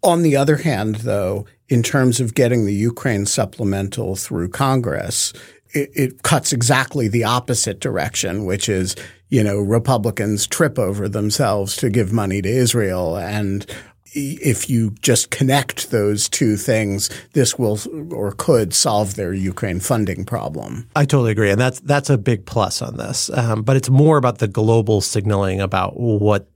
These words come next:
Speaker 2: how you manage those two signals and part-, this particularly sensitive audience, um, who's interested in this issue. So I think that's gonna be a challenge for the Biden administration, but, uh, you know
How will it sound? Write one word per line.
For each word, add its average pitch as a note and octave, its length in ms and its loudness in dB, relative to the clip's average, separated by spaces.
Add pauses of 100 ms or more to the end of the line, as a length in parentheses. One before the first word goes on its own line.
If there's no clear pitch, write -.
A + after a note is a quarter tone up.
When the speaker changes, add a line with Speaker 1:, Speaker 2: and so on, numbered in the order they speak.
(800)
Speaker 2:
how C#3 280 -2
you B2 160 4
manage G#2 480 2 (100)
those G#2+ 500 2
two G2 200 0
signals G2 460 -4
and G#2+ 200 0
part-, G#2 160 -2
this G#2+ 240 2
particularly G2 400 -2
sensitive G2+ 460 -2
audience, G#2+ 460 -4 (340)
um, G2+ 140 2
who's G2+ 140 2
interested F#2 280 -2
in - 20 -6
this G#2+ 140 -4
issue. A#2 340 -4 (300)
So - 120 0
I A2+ 40 4
think B2 160 2
that's G#2 200 0
gonna G2 120 -2
be F#2+ 80 -2
a F#2 40 -2
challenge G#2 280 -4
for - 80 -4
the G#2+ 80 -4
Biden A#2 160 -4
administration, A2 640 -4
but, G2+ 260 -2
uh, G2+ 300 -4
you A2 100 -2
know F#2+ 180 -4